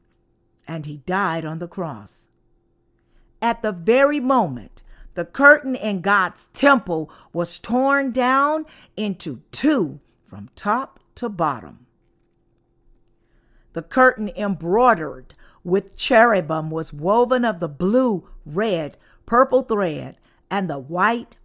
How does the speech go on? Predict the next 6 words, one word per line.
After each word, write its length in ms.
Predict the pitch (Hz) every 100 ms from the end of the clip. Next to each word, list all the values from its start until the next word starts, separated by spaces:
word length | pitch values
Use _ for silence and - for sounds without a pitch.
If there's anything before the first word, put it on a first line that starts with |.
| _ -
fine 400 | 196 214 214 208
linen, 540 | 190 185 127 110 73 _ _ _ _ -
and 160 | 175
it 140 | 220 -
was 200 | 190 175
weaved 560 | 180 269 294 302 302